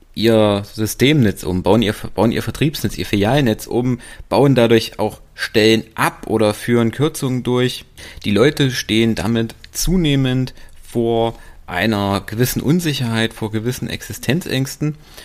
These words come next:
Und wenn eine Firma sich dann erfolgreich als Marke, als großer Arbeitgeber, Top-Arbeitgeber etabliert hat, dann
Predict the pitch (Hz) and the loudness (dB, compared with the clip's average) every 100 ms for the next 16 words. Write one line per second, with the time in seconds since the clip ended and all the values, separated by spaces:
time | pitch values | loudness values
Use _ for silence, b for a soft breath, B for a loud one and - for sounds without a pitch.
0 | B B - 117 113 - 104 131 165 - | B B -2 0 0 -2 0 0 0 -4
1 | 98 117 117 107 - _ _ _ _ _ | -2 0 0 -2 -6 _ _ _ _ _
2 | _ _ _ _ _ - - - 180 160 | _ _ _ _ _ -20 -12 0 2 4
3 | 87 78 - B B - 107 107 - - | 0 -4 -14 B B -12 -4 0 2 2
4 | 107 98 101 95 - - - - 92 - | 4 2 2 0 -4 -8 -10 -10 -10 -4
5 | 123 170 - 107 101 - 90 - 98 131 | -2 -2 -2 -8 -8 -10 -12 -4 -2 -2
6 | 170 92 76 - - - 131 139 120 101 | -4 -6 -8 -10 -12 -8 -6 -6 -8 -10
7 | 69 135 151 - 95 95 87 - - 151 | -8 -2 -2 -2 -2 0 0 -4 -6 -6
8 | - - 135 113 - 90 101 107 - 90 | -6 -12 -10 -10 -10 -10 -8 -8 -8 -8
9 | - 143 220 - - - - B B B | -4 -2 -2 -8 -14 -20 -20 B B B
10 | B B - 98 95 104 | B B -4 -2 0 -2